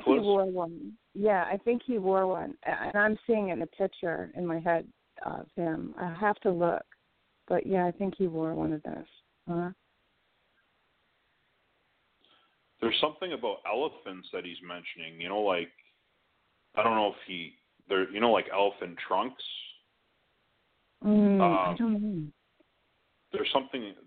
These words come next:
Speaker 1: like, artifacts or something, I don't know what it means, but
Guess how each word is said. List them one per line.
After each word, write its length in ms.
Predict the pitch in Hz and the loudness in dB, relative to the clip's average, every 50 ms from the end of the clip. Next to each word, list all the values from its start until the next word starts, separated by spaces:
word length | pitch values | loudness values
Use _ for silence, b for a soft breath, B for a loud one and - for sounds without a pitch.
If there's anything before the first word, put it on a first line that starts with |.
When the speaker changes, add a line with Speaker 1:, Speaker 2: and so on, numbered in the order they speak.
| _ _ - | _ _ -14
Speaker 1:
like, 160 | 110 104 98 - - | -10 -10 -10 -8 0
artifacts 800 | 107 117 131 139 127 131 - - - 113 113 113 - - - - - | 2 2 2 2 0 -2 -8 -12 -10 -8 -6 -6 -6 -8 -10 -10 -10
or 100 | 90 82 - - | -10 -12 -8 -8
something, 400 | 107 101 95 - 98 92 92 90 | -8 -10 -8 -12 -14 -12 -10 -8
I 120 | 87 90 87 | -8 -6 -6
don't 140 | 87 85 | -8 -8
know 160 | 82 82 82 82 | -8 -10 -10 -12
what 100 | 82 82 85 | -12 -14 -14
it 80 | 82 | -10
means, 280 | 85 87 87 85 82 82 - - - | -10 -8 -8 -8 -8 -10 -12 -4 -2
but 200 | 80 78 76 | -2 -2 -2